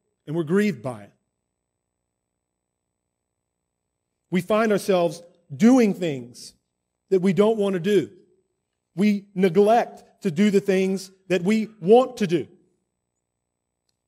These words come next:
And again, we are grieved and we are troubled by this.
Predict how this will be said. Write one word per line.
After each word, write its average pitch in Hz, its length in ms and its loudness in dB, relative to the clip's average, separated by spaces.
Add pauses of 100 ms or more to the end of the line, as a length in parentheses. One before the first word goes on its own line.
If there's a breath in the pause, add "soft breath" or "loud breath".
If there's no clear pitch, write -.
(120)
And 147 80 -10
again, 151 180 -4
we 185 160 -2
are 143 60 -4
grieved 165 680 -8
and 135 100 -14
we 139 120 -6
are 135 40 -6
troubled 139 600 -8 (240)
by 143 360 -12
this. - 480 -20